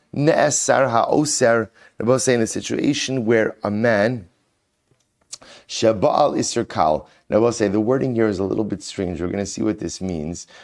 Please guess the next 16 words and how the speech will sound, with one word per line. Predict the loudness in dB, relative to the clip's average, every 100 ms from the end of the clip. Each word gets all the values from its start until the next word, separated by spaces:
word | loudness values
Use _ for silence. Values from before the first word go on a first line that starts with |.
| _
right? | 0 0 0
If | -8 -4
a | -4
man | 0 2 2 0 -2
were | -2
to | -2 -4
go | 0 2
ahead | 4 2 0 -2
and | -8
transgress | -8 -4 -2 -4 -6 0 2 2 -2 -8 -12 _ _ -2
an | -2 -2
iser | -2 0 -2 -4
kal, | -6 -2 0 2 0 -4 _ _ _ -2
a |
relatively | 2 4 4 0 -2 0 0
light | 2 2 2 -2